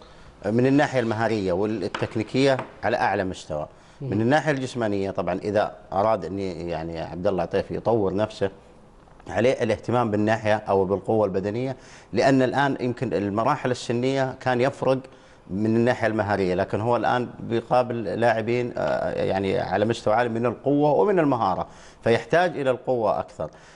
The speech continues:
Speaker 1: آه، يلعب إذا كان معاه محور ارتكاز، آه، بجانبه. آه، عبد الله عطيف يفتقد مثلًا إلى مثلًا التمريرات الطولية، آه، سرعة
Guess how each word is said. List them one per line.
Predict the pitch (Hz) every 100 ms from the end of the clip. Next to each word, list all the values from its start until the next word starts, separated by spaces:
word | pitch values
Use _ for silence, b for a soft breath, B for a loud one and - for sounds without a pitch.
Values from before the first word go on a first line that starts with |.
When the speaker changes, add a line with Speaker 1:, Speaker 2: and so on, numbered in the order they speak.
| B -
Speaker 1:
آه، | 110 107 101 92 82 82 - - - - - 57 60
يلعب | 98 143 165 170 147
إذا | 135
كان | 139 139 139
معاه | 127 127 127
محور | 127 127 131 131
ارتكاز، | 117 - 107 123 120 101
آه، | 101 104
بجانبه. | 92 92 98 85 82 - B B B
آه، | 95 95
عبد | 95 117
الله | 135
عطيف | 139 147
يفتقد | 123 135 - - 120
مثلًا | 123 120 120 -
إلى | 113 110 90 64
مثلًا | 95 101 107 101
التمريرات | - - 98 101 110 110 -
الطولية، | 95 - - 101 104 90 82 B B B
آه، | 90 92 78 69 60
سرعة | - 131 113